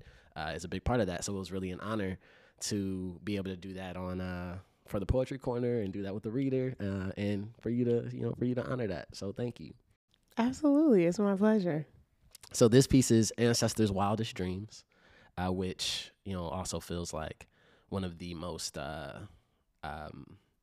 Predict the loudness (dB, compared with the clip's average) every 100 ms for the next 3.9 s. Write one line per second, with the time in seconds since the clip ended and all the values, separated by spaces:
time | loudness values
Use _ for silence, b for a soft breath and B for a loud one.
0 | _ -4 -4 -2 -2 -4 -6 -8 -10 -10
1 | -10 -8 -6 -6 -8 -10 -8 -8 -10 -12
2 | -10 -10 -10 -10 -12 -12 -10 -10 -10 -12
3 | -14 -14 -12 -12 -10 -10 -10 -12 -14